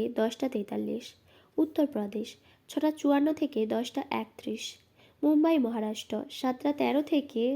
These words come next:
দশটা আটান্ন, পুনে মহারাষ্ট্র সাতটা আট থেকে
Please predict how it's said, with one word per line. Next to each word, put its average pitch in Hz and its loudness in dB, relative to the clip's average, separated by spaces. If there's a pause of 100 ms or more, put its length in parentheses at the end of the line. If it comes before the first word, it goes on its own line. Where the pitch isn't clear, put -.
দশটা 226 -2
আটান্ন, 220 -6 (720)
পুনে 330 6
মহারাষ্ট্র 226 0 (720)
সাতটা 285 0
আট 254 0 (120)
থেকে 302 -2